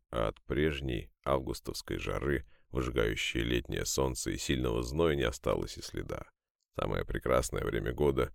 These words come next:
прошло и продолжало существовать лишь в томительных и почти утерянных воспоминаниях. Приход серьёзных морозов, снежного ужаса, кромешной ночной тьмы и итогового воцарения зимы понемногу становилось неизбежным.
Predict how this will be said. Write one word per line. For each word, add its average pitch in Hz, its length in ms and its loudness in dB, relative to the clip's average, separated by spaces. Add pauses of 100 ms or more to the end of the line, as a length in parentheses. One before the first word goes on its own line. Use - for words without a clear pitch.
прошло 85 640 6 (120)
и - 80 -10
продолжало 62 680 2
существовать 64 600 2
лишь 65 200 0
в - 40 -20
томительных 67 680 2
и - 40 -10
почти - 360 -2
утерянных 52 680 0
воспоминаниях. - 840 -6 (800)
Приход - 360 4
серьёзных 80 460 6
морозов, 76 580 6
снежного 71 640 4
ужаса, 80 500 0
кромешной 78 640 4
ночной 67 380 2
тьмы 90 340 2
и 71 160 2 (280)
итогового 67 480 4
воцарения 67 580 2
зимы 71 340 2
понемногу 65 580 -2
становилось 52 720 -4
неизбежным. - 680 -8